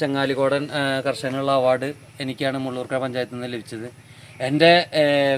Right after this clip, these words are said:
കായക്കൊല പതിമൂന്നാം തീയതി മുതൽ ഇപ്പോൾ ഇന്ന് ഇരുപത്തിമൂന്നാം തീയതി വരെയുള്ള ഇടവിട്ട ദിവസങ്ങളിൽ നാല് പ്രാവശ്യമായിട്ട് പത്ത് മുപ്പത്തിയേഴ് കൊല കളവ് പോയിരിക്കുകയാണ്. അപ്പോൾ ഇന്ന് പുലർച്ചെ ആകുമ്പോൾ, ഇന്ന് ഇരുപത്തിമൂന്നാം തീയതി പുലർച്ചെ മൂന്ന് മണിക്ക് ഒരു ഓട്ടോറിക്ഷ വരികയും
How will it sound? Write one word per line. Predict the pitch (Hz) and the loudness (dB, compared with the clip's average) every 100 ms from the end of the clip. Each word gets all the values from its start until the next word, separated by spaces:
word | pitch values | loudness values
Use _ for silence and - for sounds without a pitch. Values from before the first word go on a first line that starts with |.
| 135 | 4
കായക്കൊല | 139 139 135 143 147 | 4 4 2 -4 -2
പതിമൂന്നാം | 143 135 135 135 135 139 | -2 -4 -6 -4 -4 -4
തീയതി | 147 | -6
മുതൽ | 135 123 120 - - - - - - - | -4 -6 -8 -14 -20 -20 -20 -20 -20 -18
ഇപ്പോൾ | 123 135 135 135 135 | -6 -2 0 0 -4
ഇന്ന് | 135 143 | -4 -4
ഇരുപത്തിമൂന്നാം | 131 131 139 135 135 135 | -4 -6 -6 -6 -4 -2
തീയതി | 143 139 | -2 -2
വരെയുള്ള | 135 135 147 143 | -2 -4 -4 0
ഇടവിട്ട | 143 156 151 170 151 | 0 0 2 0 2
ദിവസങ്ങളിൽ | 131 131 110 95 - - - 135 139 | -4 -6 -8 -12 -14 -20 -18 -6 0
നാല് | 143 160 151 | 2 2 0
പ്രാവശ്യമായിട്ട് | 143 135 127 143 135 120 135 139 - - - - | 2 2 0 -6 -6 -6 -10 -16 -18 -20 -20 -4
പത്ത് | 131 135 139 | -4 -4 -8
മുപ്പത്തിയേഴ് | 131 131 139 135 139 | -8 -6 -4 -4 -4
കൊല | 123 131 135 - - - - - | -2 -2 -4 -14 -20 -20 -20 -4
കളവ് | 131 123 123 | -2 -2 -4
പോയിരിക്കുകയാണ്. | 120 110 117 104 101 - - - | -6 -8 -10 -12 -12 -18 -20 -12
അപ്പോൾ | 113 143 139 | -8 -6 -2
ഇന്ന് | 147 170 196 - | 0 0 0 -8
പുലർച്ചെ | 151 143 139 - 165 | -4 0 0 2 2
ആകുമ്പോൾ, | 147 139 143 131 | 2 0 -4 -6
ഇന്ന് | 135 | -6
ഇരുപത്തിമൂന്നാം | 135 135 143 143 147 | -6 -6 -6 -4 -4
തീയതി | 156 160 | -6 -6
പുലർച്ചെ | 139 135 156 147 | -2 -2 -2 -6
മൂന്ന് | 135 143 | -6 -6
മണിക്ക് | 131 120 135 139 135 | -8 -10 -14 -12 -10
ഒരു | 135 139 | -6 -2
ഓട്ടോറിക്ഷ | 127 127 120 - 139 | -2 -2 -8 -8 -8
വരികയും | 127 123 120 | -8 -8 -10